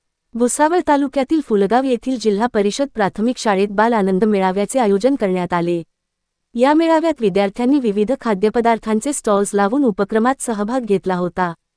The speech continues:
विद्यार्थ्यांनी स्वयंपाक व खाद्यपदार्थ सादरीकरणाची कला दाखवली.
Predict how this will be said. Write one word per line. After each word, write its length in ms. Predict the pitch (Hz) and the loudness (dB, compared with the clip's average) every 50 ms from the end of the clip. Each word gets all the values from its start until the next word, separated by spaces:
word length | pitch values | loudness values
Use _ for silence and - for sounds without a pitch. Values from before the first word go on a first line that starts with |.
| _ _ - | _ _ -4
विद्यार्थ्यांनी 680 | 220 247 247 240 285 311 311 - - 330 330 349 349 | -2 -2 0 2 0 0 0 -2 -2 0 2 2 2
स्वयंपाक 640 | - - 226 208 196 214 240 262 - 302 294 - - | 0 -2 0 0 2 2 2 0 0 0 0 0 -2
व 60 | 285 269 | -4 -4
खाद्यपदार्थ 680 | - 196 175 170 196 233 233 269 254 262 254 247 - 302 | -2 -4 -2 2 2 0 2 2 0 0 0 0 -2 -6
सादरीकरणाची 880 | 294 - 226 190 165 185 190 240 240 - 262 254 262 262 254 - - | -6 -2 -2 -2 0 0 -2 -2 -2 -2 -2 -2 -2 -2 -2 -4 -4
कला 240 | 311 - 220 202 185 | -4 -2 0 0 0
दाखवली. 580 | 175 180 175 - - - 180 185 185 180 175 | 0 -2 -4 -4 -6 -8 -6 -4 -4 -4 -4